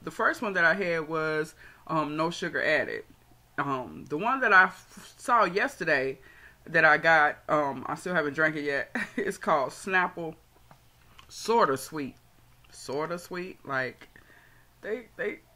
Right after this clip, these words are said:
sorta sweet. <laughs> Wait, where is it at? Um, right there in the yellow. It says Snapple Sorta Sweet. And this has ninety, um,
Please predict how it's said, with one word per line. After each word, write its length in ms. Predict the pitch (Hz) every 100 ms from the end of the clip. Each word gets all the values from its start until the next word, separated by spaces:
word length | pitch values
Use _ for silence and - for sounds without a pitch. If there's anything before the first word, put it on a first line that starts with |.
| _
sorta 480 | - - 196 208 208
sweet. 360 | 214 175 135 - - - - - _ _ _ _ _ _ -
<laughs> 220 | 214 -
Wait, 840 | 277 - - - - - - 135 113
where 140 | - 139
is 120 | 135
it 80 | 127
at? 200 | 113 - - - - - -
Um, 320 | 131 120 127 _ _ -
right 220 | 147 156
there 220 | 143 - -
in 100 | 139
the 60 | 143
yellow. 320 | 135 - - -
It 60 |
says 340 | - 135 123 131 - _ - - - - - - _ - _ _ _ _ _ _ - _ _ _ _ _
Snapple 720 | - - 165 180 175 170 156 151
Sorta 420 | - 202 180 135
Sweet. 340 | - 151 107 - _ _ _ - _ _ _ - - - - -
And 220 | 160 165
this 160 | 180 214
has 300 | 185 156 143
ninety, 840 | 143 156 175 185 180 175 175 - - _ _ -
um, 420 | 151 139 127